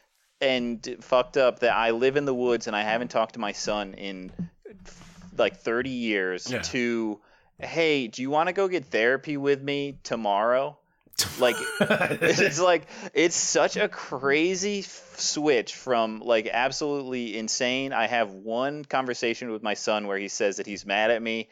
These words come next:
Speaker 1: and actually, I'm, I'm sad now, and I'm coming back, and I'm gonna be better."
Speaker 2: Mm-hmm.
Speaker 1: It's such a, it's such a wild flip. And then I wrote in my notes when I was watching this, all caps, like, "They went full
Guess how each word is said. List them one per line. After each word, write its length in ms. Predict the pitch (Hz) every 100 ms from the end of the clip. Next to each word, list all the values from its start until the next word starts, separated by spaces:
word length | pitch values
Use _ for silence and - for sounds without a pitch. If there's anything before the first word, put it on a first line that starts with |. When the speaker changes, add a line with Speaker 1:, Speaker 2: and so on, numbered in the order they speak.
| - _ -
Speaker 1:
and 180 | 101
actually, 500 | 101 110 113 131 117 110
I'm, 280 | 98 98 95 -
I'm 280 | 98 98 90
sad 400 | - 113 107 98
now, 180 | 98 95
and 80 | 92
I'm 60 |
coming 260 | - 98 90
back, 240 | 90 90
and 60 | 92
I'm 60 | 87
gonna 160 | 90
be 100 | 87
better." 340 | 147 80 73 71
Speaker 2:
Mm-hmm. 280 | 113 104 101
Speaker 1:
It's 180 | 117 -
such 220 | 143 139
a, 220 | 196 165 139
it's 120 | 135
such 220 | 147 -
a 60 | 175
wild 400 | 135 123 123 120
flip. 420 | - 107 95 _ _ _ _
And 180 | 117 113
then 400 | 120 131 143 139 - - _ -
I 140 | 117
wrote 340 | 120 127 143 139
in 180 | 131 135
my 220 | 123 123
notes 500 | 117 120 101 95 -
when 160 | 107 104
I 80 | 101
was 140 | 101
watching 380 | 104 104 107 95
this, 180 | 92 -
all 220 | 107 117
caps, 400 | - 104 98 -
like, 160 | 95
"They 120 | - 110
went 280 | 117 120
full 440 | - 113 110 110